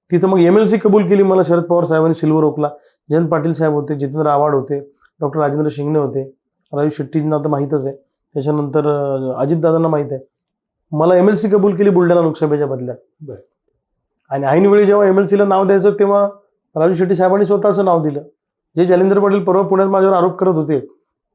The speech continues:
Speaker 1: तेच राजू शेट्टीच्या विरोधात त्यांनी बंड केलं. त्यांच्यावर समितीच नेमली नाही कोणती.
Speaker 2: बरं.
Speaker 1: नाही.
Speaker 2: आणि
Speaker 1: आणि
Speaker 2: जे
Speaker 1: समिती
Speaker 2: एमएलसी तुम्हाला देणार होते, ते स्वतःला मागितले.
Speaker 1: हा, म्हणजे बुलढाणा लोकसभेला मला लोकसभेला उभं राहण्यापासून थांबवलं,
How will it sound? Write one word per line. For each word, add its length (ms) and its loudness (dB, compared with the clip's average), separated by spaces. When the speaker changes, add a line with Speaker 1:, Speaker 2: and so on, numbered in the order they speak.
Speaker 1:
तेच 160 2
राजू 140 4
शेट्टीच्या 340 2
विरोधात 240 4
त्यांनी 160 2
बंड 220 2
केलं. 240 0
त्यांच्यावर 280 2
समितीच 340 0
नेमली 260 2
नाही 140 0
कोणती. 240 -6
Speaker 2:
बरं. 100 -14
Speaker 1:
नाही. 160 -12
Speaker 2:
आणि 140 -12
Speaker 1:
आणि 100 2
Speaker 2:
जे 80 2
Speaker 1:
समिती 160 4
Speaker 2:
एमएलसी 240 2
तुम्हाला 320 2
देणार 240 2
होते, 260 -2
ते 80 -4
स्वतःला 340 -2
मागितले. 340 -4
Speaker 1:
हा, 140 -2
म्हणजे 220 4
बुलढाणा 440 2
लोकसभेला 480 2
मला 220 2
लोकसभेला 460 2
उभं 160 4
राहण्यापासून 520 2
थांबवलं, 420 2